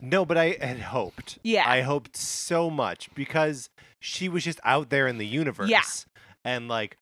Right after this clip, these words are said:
Speaker 1: we had talked so much about, like, Max has to get back to his son. It
Speaker 2: Mm-hmm.
Speaker 1: sort of became a, like, non-story
Speaker 2: Yeah.
Speaker 1: thing in, in, in recent episodes. But, like, she's part of that.
Speaker 2: Yes.
Speaker 1: So, like, I just, I, I,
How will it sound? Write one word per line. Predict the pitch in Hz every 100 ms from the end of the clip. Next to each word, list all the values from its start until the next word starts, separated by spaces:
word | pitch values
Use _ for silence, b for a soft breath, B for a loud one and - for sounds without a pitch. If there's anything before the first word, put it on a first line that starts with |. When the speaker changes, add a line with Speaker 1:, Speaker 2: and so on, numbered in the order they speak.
| _ -
Speaker 1:
we | 131
had | 123
talked | - 135 139 -
so | - -
much | 139 131 127
about, | 123 117 107
like, | 98 92
Max | 98 92 -
has | 87
to | 101
get | 95
back | 101 95
to | -
his | 90 -
son. | 160 151 151
It | 127 -
Speaker 2:
Mm-hmm. | 214
Speaker 1:
sort | 202 180 160
of | 135
became | 131 117 131 123 113
a, | 104 98 92 - b b
like, | 107 98
non-story | 104 101 104 104 101 - 117 104 104 101
Speaker 2:
Yeah. | 220 185 -
Speaker 1:
thing | - 110 104
in, | 104
in, | 117 107 104
in | 107 101
recent | 98 95 110
episodes. | 98 - 113 98 92 B B B -
But, | 120
like, | 110 101 95 - _ _ _ _ _ _ _ _ _ _ _
she's | - - - 170 165
part | - - 190 135
of | 120
that. | 95 123 95 85 - -
Speaker 2:
Yes. | 240 190 - - -
Speaker 1:
So, | - 139
like, | 131 123 120 - _ _ _ _ _ -
I | 127
just, | 113 131 -
I, | 123 120 127
I, | 127